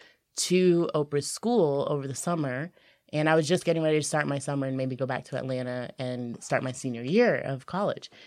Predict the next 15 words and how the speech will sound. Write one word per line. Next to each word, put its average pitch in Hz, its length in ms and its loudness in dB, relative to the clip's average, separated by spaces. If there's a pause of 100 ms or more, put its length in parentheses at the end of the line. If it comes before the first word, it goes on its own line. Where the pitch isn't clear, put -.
(440)
And 160 120 0
they 160 80 4
were 160 80 6
like, 147 200 4
"Before 214 320 0
you 277 200 2
leave 254 240 2
London, 156 500 0
can 165 180 -4
we 190 120 0
send 196 240 -2
you 190 60 0
to 180 100 2
South 151 260 -2
Africa?" 151 500 -6